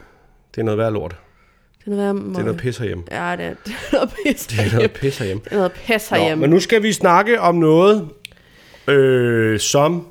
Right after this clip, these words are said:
Speaker 1: Jeg vil bare sige, vi startede på det sidst.
Speaker 2: Ja.
Speaker 1: Jeg kom med en opfordring,
Speaker 2: Ja.
Speaker 1: og hvor er jeg stolt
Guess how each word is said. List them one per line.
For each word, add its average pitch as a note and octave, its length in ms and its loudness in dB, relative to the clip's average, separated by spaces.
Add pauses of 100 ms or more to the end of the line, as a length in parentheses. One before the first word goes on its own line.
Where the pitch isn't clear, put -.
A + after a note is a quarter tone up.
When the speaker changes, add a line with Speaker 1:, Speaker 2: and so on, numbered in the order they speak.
(360)
Speaker 1:
Jeg D#3 140 -2
vil E3+ 80 -4
bare G#3 180 2
sige, F3+ 400 -4 (920)
vi D3+ 60 -10
startede F#3 320 2
på B2 100 -2
det G#2 100 -6
sidst. - 380 -8 (360)
Speaker 2:
Ja. E3 100 -10 (280)
Speaker 1:
Jeg D#3+ 120 0
kom F#3 160 0
med D#3+ 100 -2
en C#3 60 0
opfordring, E3+ 640 0
Speaker 2:
Ja. D#3 100 0
Speaker 1:
og D3+ 260 0 (880)
hvor D3+ 100 2
er C3+ 180 0
jeg B2+ 400 -2 (800)
stolt - 720 -4